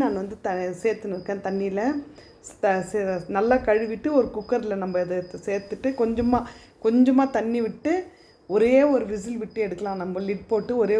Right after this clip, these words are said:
ஒரு விசில் எடுத்ததும் வாழைக்காய் வந்து சீக்கிரம் வெந்துடும். இதை வந்து நம்ம எடுத்துக்கலாம், தனியா ஒரு தட்டுல எடுத்து வச்சுக்கலாம். இதெல்லாம் எடுத்து வச்சுட்டு கொஞ்சம் சூடு ஆறுனதும் அது தோலெல்லாம் பிரிச்சுட்டு நல்லா அதை அப்படியே நம்ம வந்து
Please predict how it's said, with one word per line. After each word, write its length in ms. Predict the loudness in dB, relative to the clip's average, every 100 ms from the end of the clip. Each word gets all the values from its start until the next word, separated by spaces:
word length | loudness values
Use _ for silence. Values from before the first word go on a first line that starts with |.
| 2
ஒரு 100 | 0
விசில் 260 | -4 -4 -4
எடுத்ததும் 420 | -6 -6 -2 -2 -4 -18 -20 -16 2
வாழைக்காய் 400 | 4 4 2 -4
வந்து 140 | -4 -6 -2
சீக்கிரம் 420 | -2 0 -2 -2
வெந்துடும். 400 | -4 -2 2 2
இதை 100 | 2
வந்து 140 | 0 -2
நம்ம 180 | -2 -2 -4
எடுத்துக்கலாம், 500 | -4 -6 -4 -4 -2
தனியா 220 | -4 -2 -2
ஒரு 100 | -2 -4
தட்டுல 260 | -6 -4 -4
எடுத்து 220 | -4 -8
வச்சுக்கலாம். 360 | -8 -8 -8 -6
இதெல்லாம் 340 | -4 -2 -2 -4 -14 -20 -20 _ 2
எடுத்து 220 | 2 2 2
வச்சுட்டு 320 | 2 0 -4 2
கொஞ்சம் 280 | 4 6 4 0
சூடு 220 | -2 0
ஆறுனதும் 400 | 0 -2 -4 -2 0
அது 100 | 0 0
தோலெல்லாம் 460 | -2 -2 -4 -4 -6
பிரிச்சுட்டு 460 | -10 -10 -6 -4 -4 -6 -18 -20 -6 -2
நல்லா 220 | 2 2
அதை 100 | 2 0
அப்படியே 220 | 2 2 2
நம்ம 140 | -2 -4
வந்து 200 | 0